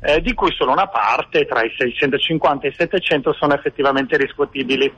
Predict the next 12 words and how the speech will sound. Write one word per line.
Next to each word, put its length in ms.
Eh, 520
in 100
questi 340
calcoli, 760
eh, 840
l'onorevole 500
Fedriga, 920
eh, 60
supponeva 640
di 160
far 160
pagare 640